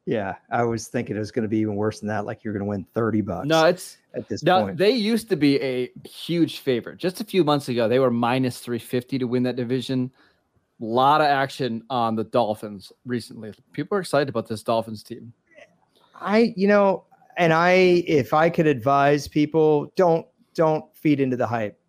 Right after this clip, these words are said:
Speaker 1: And, and the reason being, you've got a rookie head coach, you have a quarterback who really hasn't shown anything yet, and you have a star player that everyone's excited about. But you can't tell me that Tyreek Hill did not greatly, greatly benefit, fit from being in Andy Reid's system.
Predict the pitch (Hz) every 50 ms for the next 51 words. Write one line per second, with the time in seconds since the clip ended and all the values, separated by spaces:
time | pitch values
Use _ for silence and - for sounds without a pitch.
0 | _ _ _ _ - 165 147 160 160 175 156 147 147 165 196 220 190 208 196 156
1 | 147 147 143 147 143 147 147 143 - - 156 147 143 170 151 139 123 123 127 160
2 | 175 - 226 202 190 185 170 - 131 123 120 120 117 - - - _ _ _ _
3 | _ _ _ - 156 165 147 147 - - - 202 202 196 170 175 165 156 - -
4 | 156 147 139 143 160 175 180 185 185 175 165 165 143 - - 165 147 143 139 135
5 | 127 127 120 120 123 123 120 117 117 135 - _ _ _ _ _ _ _ - 208
6 | 220 240 247 247 254 208 165 - - - - 208 196 208 214 214 208 - 208 202
7 | 214 220 202 156 147 135 139 147 151 156 160 160 135 143 131 - - - - 233
8 | 269 233 185 156 131 127 127 127 127 127 - - 170 151 _ _ _ _ _ _
9 | _ - 175 170 - - 277 285 247 160 - 220 233 220 196 151 143 135 - -
10 | 180 190 196 185 170 151 - - 208 208 175 131 127 123 127 156 175 175 170 -
11 | 160 123 - 131 135 170 196 202 196 165 175 165 147 135 147 147 151 139 135 135
12 | 123 123 147 151 156 139 - - 120 127 135 - _ _ _ - 127 120 - _
13 | - 131 123 113 120 143 147 147 139 139 135 127 123 131 - 175 156 147 143 143
14 | 131 127 131 127 123 120 - - 151 156 156 - - 117 104 101 101